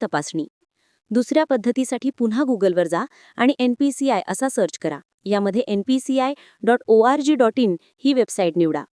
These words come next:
वेबसाईटवर गेल्यावर थोडे खाली स्क्रोल करा आणि कन्झ्युमर विभागात भारत आधार सीडिंग इनेबलर म्हणजेच बेस या पर्यायावर क्लिक करा.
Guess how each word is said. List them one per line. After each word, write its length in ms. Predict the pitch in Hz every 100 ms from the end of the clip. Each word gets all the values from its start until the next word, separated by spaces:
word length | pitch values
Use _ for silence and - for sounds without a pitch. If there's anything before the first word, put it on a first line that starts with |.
| _
वेबसाईटवर 520 | 185 190 - 208 214 220
गेल्यावर 360 | 208 202 226 247
थोडे 180 | 233 214
खाली 220 | 226 165
स्क्रोल 280 | 160 - 190 190
करा 180 | 202 311 - - _
आणि 140 | 240 277
कन्झ्युमर 480 | 254 226 247 302 311
विभागात 460 | 233 190 170 190 - _ _ 196
भारत 360 | 208 247 311 -
आधार 340 | 202 190 247
सीडिंग 340 | 269 254 240 277 -
इनेबलर 440 | 220 226 208 160 - _ -
म्हणजेच 320 | 208 254 220
बेस 340 | 190 233 285
या 100 | 254
पर्यायावर 500 | 247 196 175 165 160 247
क्लिक 160 | 202 -
करा. 180 | 151